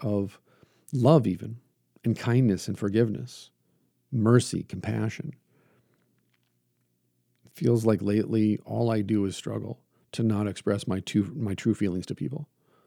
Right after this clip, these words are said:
to not fly off the handle, to not rant and rave, to not get in other people's faces and threaten them,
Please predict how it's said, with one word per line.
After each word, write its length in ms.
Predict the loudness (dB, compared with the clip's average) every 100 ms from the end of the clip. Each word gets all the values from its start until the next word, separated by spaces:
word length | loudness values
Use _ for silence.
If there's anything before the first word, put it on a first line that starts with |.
| _ _ -2
to 100 | 2
not 320 | 4 4 2
fly 240 | -2 -2
off 180 | -2 -6
the 120 | -8
handle, 400 | -6 -4 -6 -10 -12
to 120 | -2
not 340 | 0 2 0 -2
rant 260 | -6 -6 -6
and 160 | -4
rave, 400 | -4 -4 -6 -10 _ _ _ _ _ _ -2
to 80 | 4
not 260 | 4 4
get 120 | 2
in 120 | 2 2
other 160 | 0
people's 320 | -2 -2 -2
faces 400 | 0 0 0 -4
and 180 | -6 -8
threaten 440 | -8 -8 -6 -6 -10
them, 260 | -10 -14